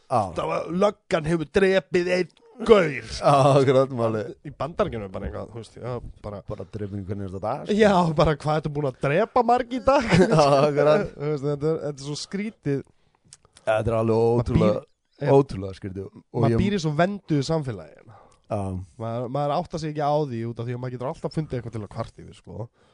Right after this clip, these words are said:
Speaker 1: Já, já.
Speaker 2: Það er alltaf hægt.
Speaker 1: Já.
Speaker 2: En þú áttar ekki á því hvað við erum heppin með svona hluti til dæmis.
Speaker 1: Nei, já, við, við erum rosalega, rosalega heppin með þetta að, að, að, að það sé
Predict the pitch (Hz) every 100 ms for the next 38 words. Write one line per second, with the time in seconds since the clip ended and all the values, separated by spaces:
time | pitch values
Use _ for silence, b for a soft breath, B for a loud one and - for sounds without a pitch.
0 | b 113 107 107 123 143 _ 110 131 -
1 | 101 92 101 - _ 117 98 98 - _
2 | _ - 110 123 151 143 135 135 139 131
3 | 120 135 135 127 123 - _ _ _ _
4 | _ _ 135 135 113 143 123 - 123 117
5 | 123 113 - 143 131 104 98 104 - 82
6 | 82 _ _ _ _ _ 120 104 95 90
7 | - _ - 98 101 104 101 110 101 -
8 | b b b b - 104 107 107 98 _
9 | 165 120 117 110 101 95 113 120 104 104
10 | 101 104 104 107 107 104 98 98 104 90
11 | 107 98 92 - 98 92 - _ 101 101
12 | - 110 113